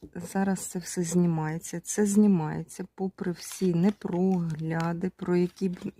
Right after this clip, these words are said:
там не робили програми, лили воду. Програмну, заперечую, убираю.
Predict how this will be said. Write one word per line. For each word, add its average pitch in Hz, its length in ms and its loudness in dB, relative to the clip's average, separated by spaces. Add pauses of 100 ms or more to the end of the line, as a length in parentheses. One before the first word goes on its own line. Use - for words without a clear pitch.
там 170 300 0 (1200)
не 175 480 4
робили 170 600 2 (1040)
програми, 165 680 0
лили 196 300 4
воду. 165 560 -2 (2000)
Програмну, 202 920 6 (920)
заперечую, 180 920 0
убираю. 185 640 2